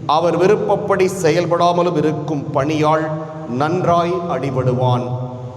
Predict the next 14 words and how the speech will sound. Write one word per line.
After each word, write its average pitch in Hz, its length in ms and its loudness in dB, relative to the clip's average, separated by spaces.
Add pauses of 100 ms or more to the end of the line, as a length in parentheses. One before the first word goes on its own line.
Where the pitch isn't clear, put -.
(480)
ஆனால் 170 760 0
அவர் 151 300 0
விருப்பத்தை 196 680 0
அறியாமல் 160 640 -2 (760)
அடிவாங்க 196 640 2
வேண்டிய 175 420 2
முறையில் 170 540 0 (120)
செயல்படுபவன் 147 840 0 (300)
அவரது 151 420 2
விருப்பத்தை 175 720 0
அறியாமல் 139 680 0 (360)
செயல்படுவதால் 147 840 2 (340)
சிறிதே 185 840 2
அடிபடுவான். 120 760 0